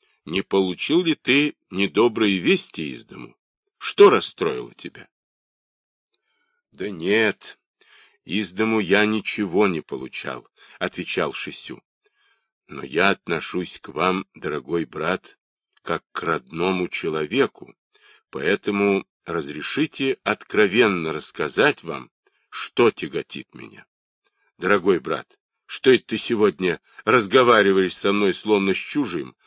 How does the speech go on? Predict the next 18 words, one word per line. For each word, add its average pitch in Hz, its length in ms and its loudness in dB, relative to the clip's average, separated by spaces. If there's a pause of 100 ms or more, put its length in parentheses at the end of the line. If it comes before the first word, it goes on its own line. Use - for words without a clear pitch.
(180)
удивился 95 600 -2
Ян 80 240 -2
Сюн. - 320 -14 (360)
«Говори 107 420 6
всё 196 180 4
как 196 260 2
есть, 160 300 0
не 101 80 -2
стесняйся». 117 800 -2 (1080)
«Уважаемый 107 880 4
брат», 71 380 -10
начал 80 360 -4
тут - 240 -14
Шисю, - 480 -12 (1160)
каждый 107 520 2
день 123 440 4
вы 123 400 2
уходите 92 960 -2